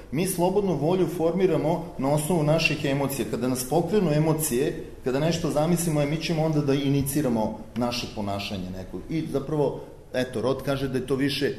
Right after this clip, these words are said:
iluzija. Ili se govori o slobodi volje kao epifenomenu, propratnoj pojavi moždanih fenomena,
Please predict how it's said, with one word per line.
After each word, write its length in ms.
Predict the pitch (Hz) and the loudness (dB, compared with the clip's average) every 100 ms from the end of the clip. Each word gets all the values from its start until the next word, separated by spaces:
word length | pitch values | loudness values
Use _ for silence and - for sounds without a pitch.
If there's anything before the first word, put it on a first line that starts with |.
| - - | -8 0
iluzija. 460 | 143 151 147 131 | 4 6 6 4
Ili 120 | 180 | 4
se 140 | 165 160 | 2 2
govori 420 | 151 165 160 135 - - | 4 4 4 2 -2 -2
o 100 | 135 | 2
slobodi 440 | - 143 143 147 139 | 2 4 2 4 4
volje 340 | 143 139 135 | 4 4 2
kao 160 | 139 139 | 4 4
epifenomenu, 840 | 139 120 127 120 120 123 127 123 110 | 2 -2 -2 -2 -2 0 0 -2 -4
propratnoj 720 | - 160 160 170 170 147 131 - | 4 4 4 0 0 0 0 4
pojavi 260 | 165 147 | 4 6
moždanih 440 | 135 135 131 135 120 | 4 4 2 0 0
fenomena, 680 | 127 120 117 139 143 131 | 0 0 2 0 0 0